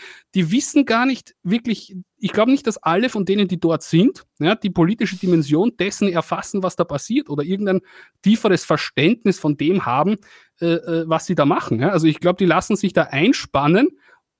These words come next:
völlig, in völliger Unwissenheit, um ein System zu verteidigen, das sie eigentlich zu bekämpfen glauben. Also, wenn's nicht irgendwie bei solchen Anlässen ist, möchte man ja fast meinen, es ist eine tragikomische Existenz.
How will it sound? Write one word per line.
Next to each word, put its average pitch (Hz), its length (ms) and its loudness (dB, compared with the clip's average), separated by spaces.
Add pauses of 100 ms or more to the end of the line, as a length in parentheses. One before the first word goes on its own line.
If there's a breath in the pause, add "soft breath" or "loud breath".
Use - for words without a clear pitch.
(160)
völlig, 285 580 2
in 208 120 4
völliger 247 380 2
Unwissenheit, 202 640 2
um 202 80 -4
ein 185 220 2
System 196 460 0
zu - 140 -4
verteidigen, 165 800 0 (100)
das 180 160 -2
sie 185 120 -2
eigentlich 196 320 -2
zu 190 120 -6
bekämpfen 190 520 -2
glauben. 123 300 -10
Also, 160 280 0 (400 loud breath)
wenn's 170 240 -2
nicht 202 280 0
irgendwie 202 600 -2 (220)
bei 170 100 2
solchen 175 320 2
Anlässen 165 500 2
ist, 175 100 -4
möchte 180 180 -2
man 185 80 2
ja - 20 2
fast - 220 0
meinen, 175 180 2
es 185 80 2
ist 185 60 0
eine 185 180 2
tragikomische 185 1080 0
Existenz. 190 720 -2